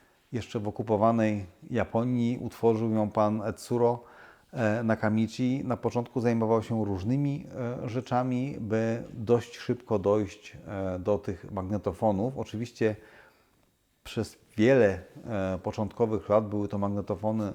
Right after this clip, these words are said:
szpulowe, wtedy innych nie było. Ale chciałbym zwrócić waszą uwagę, jak oni to robili. Zaczynali od konstrukcji dość prostych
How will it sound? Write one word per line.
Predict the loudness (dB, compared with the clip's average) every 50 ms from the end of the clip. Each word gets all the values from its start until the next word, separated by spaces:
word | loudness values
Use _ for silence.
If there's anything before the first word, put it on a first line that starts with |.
| -10 -14
szpulowe, | -18 -18 -18 -18 -12 -4 0 2 4 6 6 6 6 4 2 -2
wtedy | -4 -6 -6 -4 -4 -4
innych | -4 -6 -4 -4 -2 -2 -2 -2 -4 -6 -10 -12 -8
nie | -4 -2 0 2
było. | 4 4 4 6 6 4 4 2 0 -4 -12 -18 -20 -20 -20 -20 -20 -20 -20 -20 -20 -20 -20 _ -2
Ale | 0 2 2
chciałbym | 2 4 4 4 4 4 2 0 0 -2 -2 -4
zwrócić | -4 -4 -2 -2 -2 -2 -2 -4 0 2
waszą | 4 2 4 2 -2 -2
uwagę, | 0 2 2 2 4 4 4 2 2
jak | 2 2 2 2 2 0 -2
oni | -4 -2 -2 -2 -4 -4
to | -2 0 0 2 2 0 0 0
robili. | 0 0 0 -2 -2 -2 -2 0
Zaczynali | 0 0 0 -2 -2 0 0 0 0 0
od | -2 -4
konstrukcji | -4 -4 -4 -4 -4 -4 -4 -4 -4 -4 -6 -8 -6 0
dość | 2 4 2 2 0 -6 -12
prostych | -2 4 6 6 6 6 4 -2 -2 0 0 0 0 -2 -8 -14 -20 -20